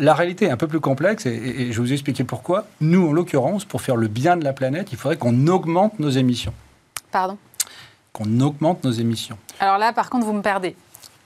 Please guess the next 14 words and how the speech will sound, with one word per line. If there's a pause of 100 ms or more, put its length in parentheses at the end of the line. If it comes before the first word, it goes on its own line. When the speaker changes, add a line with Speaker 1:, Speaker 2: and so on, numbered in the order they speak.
(340)
Speaker 1:
Une
voiture (140)
Speaker 2:
Hmm. (280)
Speaker 1:
qui
traverse
la
Manche (380)
avec
Eurotunnel (300)
monte
sur
un
train
électrique,